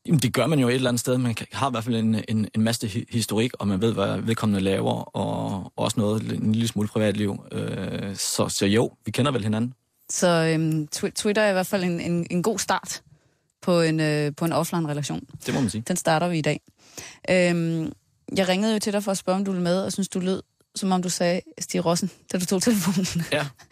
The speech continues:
Speaker 2: Øhm, det ved jeg ikke, hvorfor jeg synes, fordi Stig Rossen lyder overhovedet ikke ligesom Jonas Juler. Men jeg er i hvert fald, øh, super glad
Speaker 1: Jeg ved
Speaker 2: for
Speaker 1: ikke, jeg har aldrig talt med, øh,
Speaker 2: Du har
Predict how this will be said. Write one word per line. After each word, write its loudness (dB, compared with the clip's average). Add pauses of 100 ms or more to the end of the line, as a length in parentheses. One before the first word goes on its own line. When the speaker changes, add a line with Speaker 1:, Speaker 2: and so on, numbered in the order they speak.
(640)
Speaker 2:
Øhm, 2 (340)
det 2
ved 2
jeg 4
ikke, -2
hvorfor 0
jeg 2
synes, 0
fordi -6
Stig -2
Rossen 0
lyder 0
overhovedet 0
ikke -6
ligesom 0
Jonas 0
Juler. -2 (540)
Men 4
jeg 6
er 6
i 4
hvert 2
fald, -2
øh, -4
super -8
glad 0
Speaker 1:
Jeg 2
ved 2
Speaker 2:
for 0
Speaker 1:
ikke, 0
jeg -2
har 0
aldrig 0
talt -2
med, -4
øh, -4
Speaker 2:
Du -2
har -4